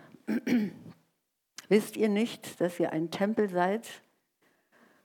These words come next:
und dass der Geist Gottes in euch wohnt?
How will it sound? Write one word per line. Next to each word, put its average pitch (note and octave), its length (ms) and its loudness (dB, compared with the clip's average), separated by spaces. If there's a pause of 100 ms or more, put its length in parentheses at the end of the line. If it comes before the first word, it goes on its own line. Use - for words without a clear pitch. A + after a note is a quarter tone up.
(140)
und E3 160 -2
dass D#3 240 2
der E3 140 2
Geist D#3 280 -2
Gottes E3 340 -6
in F#3+ 180 -4
euch - 280 -4
wohnt? A3 460 -2